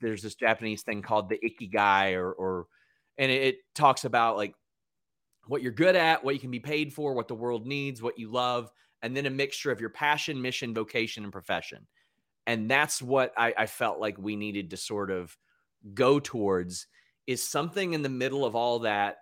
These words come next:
that was underserved. And at that point, it was, like, crossover M M A wrestling coverage. And as we got more used to it, we refined it and found exactly what it was that was underserved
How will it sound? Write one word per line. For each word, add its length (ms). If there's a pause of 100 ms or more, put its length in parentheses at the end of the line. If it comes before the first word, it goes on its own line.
that 240
was 260
underserved. 800 (120)
And 160
at 100
that 200
point, 300
it 80
was, 180
like, 200 (360)
crossover 760
M 120
M 120
A 140
wrestling 480
coverage. 540 (420)
And 420 (680)
as 280
we 120
got 280
more 180
used 340
to 120
it, 100
we 120
refined 580
it 180 (440)
and 120
found 460
exactly 640
what 180
it 80
was 320
that 100
was 160
underserved 680